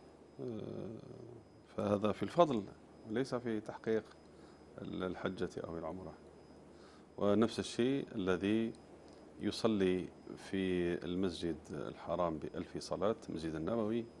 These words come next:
والمسجد، آه، المسجد الحرام بمكة بمائة ألف صلاة، هذا في الفضل، في الفضل. آه، لكن ليس في العدد، عدد الصلوات، قال أنا عندي شحال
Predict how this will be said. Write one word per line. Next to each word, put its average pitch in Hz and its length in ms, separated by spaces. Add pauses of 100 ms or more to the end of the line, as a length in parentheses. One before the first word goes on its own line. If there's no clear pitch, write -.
(540)
والمسجد، 101 580
آه، 87 380 (840)
المسجد 92 260
الحرام 85 460
بمكة 85 520 (500)
بمائة 95 440
ألف 82 520
صلاة، 104 360 (100)
هذا 139 200
في 139 80
الفضل، 113 420 (760)
في - 80
الفضل. 85 400 (760)
آه، 85 100
لكن 92 580
ليس 127 340
في 131 140
العدد، 101 560
عدد 90 360
الصلوات، 90 600
قال 90 200
أنا 90 240
عندي 90 260
شحال 90 340